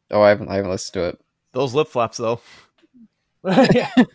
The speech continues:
Speaker 3: That face.
Speaker 2: Oh, that cat's gonna come back in a, later on.
Speaker 3: Let's see how many, how, how many movie ripoffs we can spot.
Speaker 2: All right. Um, okay.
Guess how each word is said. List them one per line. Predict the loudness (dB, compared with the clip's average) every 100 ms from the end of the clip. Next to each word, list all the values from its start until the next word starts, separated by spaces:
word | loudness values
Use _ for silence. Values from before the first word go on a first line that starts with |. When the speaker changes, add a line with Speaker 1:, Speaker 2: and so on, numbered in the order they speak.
| -12 _ _ -4 -4 -10 -2
Speaker 3:
That | -2 0
face. | -2 -2 -2 -6 -14 -20 _ _ _ _ _ _ _ _ _ _ _ _
Speaker 2:
Oh, | -6
that | -4 -4
cat's | -4 -6
gonna | -6 -10 -12 _ -14
come | -12 -10
back | -10 -12
in | -14
a, | -12 -14 _ _ _ _ _ _
later | -10 -8 -8
on. | -8 -10 -14 _ _ _ _ _ _ _
Speaker 3:
Let's | -2 -2 0
see |
how | -4
many, | -2 -4
how, | -4 -6 -8 -12
how | -8 -6
many | -6
movie | -8 -8 -8
ripoffs | -8 -6 -6 -6
we | -10
can | -16
spot. | -16 -10 -8 -6
Speaker 2:
All | -4
right. | -2 -4 -6 _ _ _ _ _ _ _ -8
Um, | -6 -4 -6 -8 -12 _ _ _ _ _ _ _ _ _ _ _ _ _ _ _ _ _ _ _ _ _ _ _ _ _ _ _ _ _ -16
okay. | -12 -8 -8 -6 -8 -10